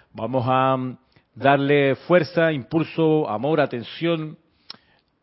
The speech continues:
luz a los chakras y haciendo caso de manera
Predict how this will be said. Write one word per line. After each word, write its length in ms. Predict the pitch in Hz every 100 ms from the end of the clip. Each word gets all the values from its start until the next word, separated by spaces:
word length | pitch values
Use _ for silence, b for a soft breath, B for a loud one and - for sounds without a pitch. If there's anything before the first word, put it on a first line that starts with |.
| _
luz 460 | - 165 175 - -
a 220 | 143 147 143
los 300 | 143 147 -
chakras 500 | - 175 170 165 165
y 240 | 170 190 -
haciendo 880 | 123 - 180 180 190 175 135 110 101 _ _ _ -
caso 720 | 151 - 139 123 101 104 90
de 180 | 101 113
manera 560 | 110 113 139 120 87